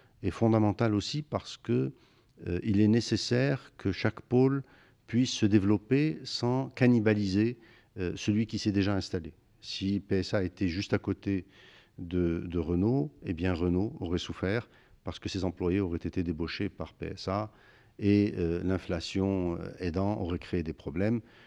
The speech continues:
Nous sommes aujourd'hui, euh, dans la région de Tanger, Tétouan, El Hoceima, presque au plein emploi.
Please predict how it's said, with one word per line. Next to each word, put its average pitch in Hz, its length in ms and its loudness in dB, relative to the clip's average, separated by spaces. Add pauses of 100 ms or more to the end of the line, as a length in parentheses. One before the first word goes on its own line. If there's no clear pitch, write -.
(120)
Nous 95 100 0
sommes 104 540 2
aujourd'hui, 90 640 -2 (540)
euh, 85 200 -8
dans 90 140 -2
la 92 100 0
région 85 760 -2
de 82 120 -8
Tanger, 87 380 -4
Tétouan, 82 300 -8
El 101 120 -12
Hoceima, 95 480 -4 (500)
presque - 380 0
au 90 60 -2
plein 90 220 0
emploi. 87 400 -4